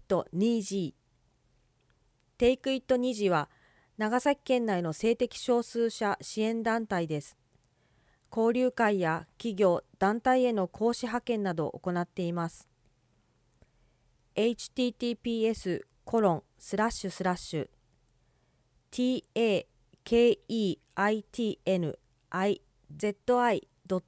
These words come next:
トダブリューオーアールディーピーアールイーエスエスドットシーオーエム キューアールコードがあります。「一人で抱え込まずに相談しましょう」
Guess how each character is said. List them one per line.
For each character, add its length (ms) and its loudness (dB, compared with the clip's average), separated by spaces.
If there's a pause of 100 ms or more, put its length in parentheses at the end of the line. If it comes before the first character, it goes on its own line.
ト 220 2 (440)
ダ 160 0
ブ 100 2
リ 200 0
ュ 20 2
ー 100 -2
オ 240 4
ー 40 -4 (120)
ア 160 2
ー 60 0
ル 140 2
デ 100 -4
ィ 180 -2
ー 60 -18 (560)
ピ 240 0
ー 120 -6
ア 200 0
ー 40 0
ル 200 -2
イ 160 -4
ー 60 -8 (140)
エ 40 -4
ス 160 -2
エ 100 2
ス 280 -6 (140)
ド 120 -6
ッ 40 -8 (100)
ト 200 0 (140)
シ 420 -6
ー 60 4
オ 100 4
ー 80 -4
エ 100 -2
ム 160 -6 (1700)
キ 140 -2
ュ 80 2
ー 60 4
ア 40 4
ー 20 4
ル 100 2
コ 140 0
ー 60 0
ド 100 0
が 80 0
あ 80 2
り 80 -6
ま 180 -2
す。 160 -14 (1900)
「一 220 2
人 100 -4
で 160 4
抱 440 2
え 20 2
込 140 -2
ま 160 0
ず 100 -8
に 220 -4
相 200 -4
談 200 0
し 120 -6
ま 140 -2
し 140 -2
ょ 260 2
う」 20 -20